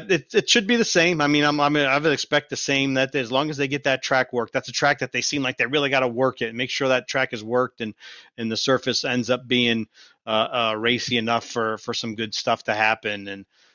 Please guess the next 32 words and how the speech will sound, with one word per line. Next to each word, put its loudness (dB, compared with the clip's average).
uh, -8
you -2
know, -2
last 2
year 0
there -2
was 0
some, -2
I 0
mean, 0
it -2
was, 0
I -6
think, -8
remember 2
it 2
was -6
Ricky -4
Thornton 0
Junior 4
won 6
one 6
and 2
Shane 4
Clanton 0
won 2
the 4
other 4
Lu-, -6
uh, -10
Lucas -6
race, 0